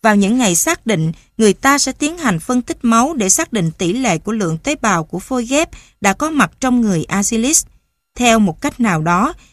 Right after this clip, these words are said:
đây là cách để công tác kiểm điểm về trận đánh, giống như những báo cáo gửi cho Bộ Tham mưu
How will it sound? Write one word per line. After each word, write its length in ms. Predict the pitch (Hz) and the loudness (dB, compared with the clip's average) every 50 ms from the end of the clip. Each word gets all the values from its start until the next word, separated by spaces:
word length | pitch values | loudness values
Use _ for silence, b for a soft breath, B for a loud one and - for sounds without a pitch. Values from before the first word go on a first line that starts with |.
| b b - | b b 0
đây 120 | 240 233 | 0 2
là 140 | 226 190 165 | 2 2 0
cách 280 | - - 285 - - - | -2 -4 -6 -4 -4 -6
để 80 | - | -6
công 240 | - - 240 214 208 | -4 -2 -2 -2 -2
tác 300 | - 262 285 330 - - | 0 -2 -4 -4 -4 -4
kiểm 260 | 220 185 175 220 226 | -2 -2 0 0 0
điểm 200 | 208 175 175 226 | 0 0 0 0
về 180 | 233 240 185 160 | 0 0 -2 -2
trận 320 | - - 185 151 151 156 | -2 -2 -4 -2 -2 -2
đánh, 200 | 180 190 196 247 359 - - _ _ _ _ _ - | 0 0 2 0 0 -4 -10 _ _ _ _ _ 0
giống 160 | 247 262 339 | 0 0 0
như 120 | 339 294 | 0 0
những 220 | 247 202 175 202 214 | 0 0 0 0 -2
báo 160 | 233 269 302 | -2 -2 -2
cáo 300 | - - 262 254 294 320 | -2 -2 0 0 0 0
gửi 220 | 233 220 233 269 | 0 0 0 0
cho 160 | - - 269 | 0 -2 -4
Bộ 240 | 226 202 196 165 165 | -2 -2 -2 -2 -2
Tham 320 | - - 240 247 247 240 247 | -2 -2 -2 0 2 2 2
mưu 260 | 254 254 254 240 | 2 2 2 0